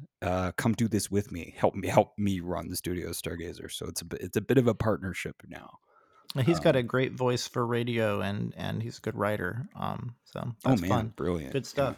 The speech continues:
Speaker 2: Well, I'm happy to be part of the team, um, and I'm glad that my voice is one of the ones that you were helping to amplify. So thanks for that, Jenner.
Speaker 1: Oh, absolutely.
Speaker 2: Uh,
Speaker 1: We gotta
Speaker 2: today
Speaker 1: get,
Speaker 2: we're
Speaker 1: we
Speaker 2: going to
Speaker 1: gotta get
Speaker 2: talk
Speaker 1: you in the
Speaker 2: about
Speaker 1: theater, man. Sorry to,
Speaker 2: <laughs>
Speaker 1: we gotta get you in one of these theater pieces if you wanna do it.
Speaker 2: I
Speaker 1: I'd be
Speaker 2: actually,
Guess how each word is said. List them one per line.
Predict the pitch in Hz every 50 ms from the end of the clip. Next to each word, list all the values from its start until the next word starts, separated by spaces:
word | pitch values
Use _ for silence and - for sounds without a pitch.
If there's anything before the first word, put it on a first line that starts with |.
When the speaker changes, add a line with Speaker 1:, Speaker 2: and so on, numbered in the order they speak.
| - -
Speaker 2:
Well, | 160 170 170 - -
I'm | 151 151 143
happy | 143 165 175 - 185
to | 160 147
be | 143 131
part | - 139 135 139
of | 143
the | 131 131
team, | - - 135 131 139 156 185 202 202 -
um, | 113 120 117 117 117 113 104
and | 104 110
I'm | 113 113 117
glad | - 120 123 127 120
that | 113 104
my | 107 110 113 110
voice | 110 110 107 110 - -
is | 113 -
one | 117 113 113
of | 113 113
the | 113 113
ones | 113 117 117 117 117 113
that | - 92
you | 104 117 113
were | 113 110
helping | 113 123 123 - - 117 110
to | 120 -
amplify. | - 113 113 107 - 127 117 - 113 120 139 151 160 170 - _ _ - - - - - - _ -
So | - - 120 107
thanks | 120 - - -
for | 123
that, | 110 - -
Jenner. | - 98 110 123 127 -
Speaker 1:
Oh, | 262 247 - - -
absolutely. | - - - - 104 139 139 139
Speaker 2:
Uh, | 131
Speaker 1:
We | -
gotta |
Speaker 2:
today | - 170 151 175 196 220 240
Speaker 1:
get, | 214
Speaker 2:
we're | 170 156
Speaker 1:
we |
Speaker 2:
going | 139 156 151 156 160
to | 165 156
Speaker 1:
gotta | -
get | 151
Speaker 2:
talk | 139 139 -
Speaker 1:
you | 160
in | 147
the | 139
Speaker 2:
about | 131 123 131 139
Speaker 1:
theater, | - - 339 370 359
man. | 349 320 - - - - - - - - - -
Sorry | - - - - - - - - -
to, | 214 160 - - - - - -
Speaker 2:
<laughs> | 202 - - - 190 - - -
Speaker 1:
we | 104
gotta | - - 107 117 120
get | - 131 123 -
you | - 151
in | 151 156 156 139 113 107 107
one | 110 120 123
of | 127 127
these | 143 147 143 -
theater | - 165 170 170 - -
pieces | 156 - 147 127 - - 135 -
if | 185 180 - -
you | -
wanna | 95 98 101 107 104
do | - 123 131 123
it. | 104
Speaker 2:
I | 160
Speaker 1:
I'd | 165
be | 170
Speaker 2:
actually, | 180 175 175 - 185 180 175 165 160 151 127 -